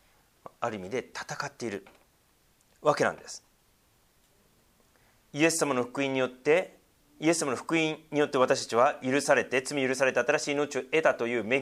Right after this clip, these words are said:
みが、いつでもいつの間にか他のものにすり替えられているという恐れはあるわけなんですね。第二コリントの六章の一節に、「私たちは神と共に働く者として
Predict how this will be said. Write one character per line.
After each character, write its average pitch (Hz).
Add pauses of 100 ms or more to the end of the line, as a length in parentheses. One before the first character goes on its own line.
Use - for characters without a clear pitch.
み 151
が、 147 (1500)
い 185
つ 240
で 254
も 247
い 185
つ 196
の 214
間 202
に 190
か 180 (480)
他 247
の 262
も 262
の 247
に 147
す -
り 233
替 240
え 233
ら 226
れ 208
て 120
い 85
る 73 (1200)
と 139
い 127
う -
恐 156
れ 151
は 110 (120)
あ 120
る 110
わ 90
け -
な 85
ん 82
で -
す -
ね。 143 (1200)
第 139
二 135
コ 139
リ 135
ン -
ト 127
の 113
六 113
章 120
の 110
一 110
節 107
に、 117 (460)
「私 139
た 131
ち 123
は 131
神 160
と 135
共 135
に 123
働 127
く -
者 127
と 123
し -
て 143